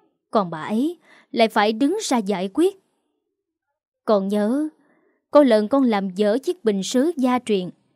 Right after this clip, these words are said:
suýt chút nữa bị ông hội đồng đuổi đi. Chính bà hai,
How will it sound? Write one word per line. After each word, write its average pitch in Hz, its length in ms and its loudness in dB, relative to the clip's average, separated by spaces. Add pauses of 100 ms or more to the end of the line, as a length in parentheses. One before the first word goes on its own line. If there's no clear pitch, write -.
(160)
suýt 381 220 -4
chút 370 180 0
nữa 220 260 2
bị 214 160 0
ông 247 160 2
hội 208 200 0
đồng 190 280 -2
đuổi 202 220 0
đi. 247 220 -2 (920)
Chính 302 220 -2
bà 185 180 -6
hai, 214 340 -8